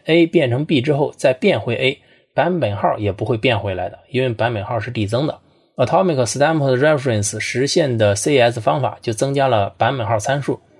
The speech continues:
方法签名如文中所示。Atomic markable reference 的实现机制则更简单，将版本号简化成了一个布尔值，方法签名我也展示在文中了，你可以查看一下。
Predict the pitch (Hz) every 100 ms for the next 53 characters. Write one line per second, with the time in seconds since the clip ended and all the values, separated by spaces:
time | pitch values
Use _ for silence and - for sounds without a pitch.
0 | _ _ _ 147 160 131 101 - 131 120
1 | - 123 123 107 123 151 160 107 95 127
2 | - _ _ _ _ - 131 170 175 135
3 | 139 180 156 123 127 139 131 117 104 113
4 | 101 - 139 156 117 107 147 151 143 113
5 | 113 117 143 117 101 120 127 - _ _
6 | - 143 143 127 139 110 139 135 - 110
7 | 107 135 117 120 113 110 123 113 127 101
8 | 92 104 113 - _ _ - 151 135 107
9 | - 131 120 127 113 117 - 95 98 117
10 | 101 98 120 135 123 - 104 95 120 117
11 | 98 95 98 135 107 98 101